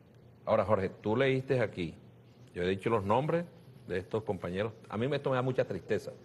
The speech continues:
que compañeros de la Fuerza Armada, porque le hemos preguntado,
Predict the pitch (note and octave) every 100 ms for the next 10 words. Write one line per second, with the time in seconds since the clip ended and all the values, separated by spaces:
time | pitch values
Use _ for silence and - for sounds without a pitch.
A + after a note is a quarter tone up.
0 | - - - - - G2+ G2+ F#2+ G#2 A#2
1 | - G2 G#2 A2 G2+ F#2+ G2+ B2 C3+ C3
2 | G#2+ F#2+ C#3 F#2